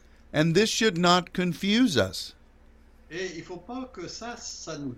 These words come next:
Speaker 2: trompe.
Speaker 1: This might disturb us,
Speaker 2: Il se peut que ça nous dérange,
Speaker 1: but it shouldn't discourage us.
Speaker 2: mais ça ne doit pas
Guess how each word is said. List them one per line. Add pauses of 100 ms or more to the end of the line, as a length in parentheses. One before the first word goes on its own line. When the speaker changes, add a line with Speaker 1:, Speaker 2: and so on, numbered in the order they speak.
Speaker 2:
trompe. (880)
Speaker 1:
This
might (540)
disturb
us, (580)
Speaker 2:
Il
se
peut
que
ça
nous
dérange, (380)
Speaker 1:
but
it
shouldn't (180)
discourage
us. (440)
Speaker 2:
mais
ça
ne
doit
pas